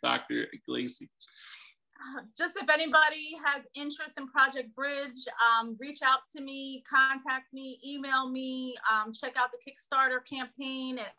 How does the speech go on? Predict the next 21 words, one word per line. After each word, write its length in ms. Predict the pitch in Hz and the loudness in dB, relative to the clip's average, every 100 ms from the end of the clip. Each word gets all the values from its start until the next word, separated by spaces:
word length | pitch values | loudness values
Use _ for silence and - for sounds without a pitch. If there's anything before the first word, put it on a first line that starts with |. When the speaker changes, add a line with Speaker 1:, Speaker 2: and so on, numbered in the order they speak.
| 202 | 2
Speaker 2:
actually, 640 | 220 - 233 226 220 208 _ _ - _ | 2 -2 -8 -8 -8 -14 _ _ -20 _
it's, 300 | - 220 - - - | -8 -8 -8 -10 2
has 320 | 254 233 233 | 6 6 6
everything 380 | 254 269 294 269 | 2 2 0 0
on 180 | 262 262 | 2 2
there, 160 | 262 240 | 2 0
exactly 480 | 220 233 226 254 240 | 2 4 4 0 -8
what 100 | 220 | -8
I'm 120 | 220 | -8
trying 280 | - 226 220 | 0 0 0
to 60 | 202 | -6
do, 240 | 247 277 | -8 -6
what 160 | 233 208 | -4 -6
it's 140 | - | -8
gonna 220 | - 190 214 | -14 -4 0
look 180 | 254 254 | 0 0
like, 340 | 233 226 220 - | 2 2 0 -8
and 140 | 202 190 | -12 -8
who 120 | 226 | -6
it's 120 | 196 - | -6 -10
gonna 220 | 202 | -12